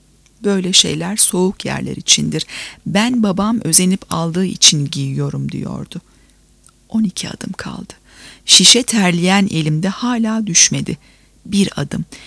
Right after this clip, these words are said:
Şişeyi yüksek eşiğe koyduktan sonra kapının zilini çevirirdim. Babam "aferin" demedi. Bin kezden çok şarap almama ve kırmamama karşın. Belki de bin beş yüz kez almışımdır.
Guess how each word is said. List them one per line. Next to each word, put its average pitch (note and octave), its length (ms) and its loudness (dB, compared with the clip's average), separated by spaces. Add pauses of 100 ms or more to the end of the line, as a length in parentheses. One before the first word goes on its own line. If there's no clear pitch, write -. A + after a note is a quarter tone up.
(100)
Şişeyi A#3 480 4
yüksek A3 400 2
eşiğe D#3+ 380 4
koyduktan A3 680 0
sonra F#3 260 0
kapının G3+ 540 0
zilini E3 340 2
çevirirdim. - 640 -2 (640)
Babam F3+ 360 -2 (440)
"aferin" F#3 580 -2
demedi. F#3+ 360 -2 (420)
Bin C4 260 4
kezden F#3 500 2
çok - 280 0
şarap F#3+ 340 0
almama D#3 480 0
ve F#3 200 2
kırmamama D3 600 0
karşın. - 500 -2 (720)
Belki A#3+ 340 0
de G3+ 140 6 (320)
bin A3+ 240 8
beş B3 260 6
yüz E3+ 160 2
kez D#3+ 260 0
almışımdır. C#3+ 760 2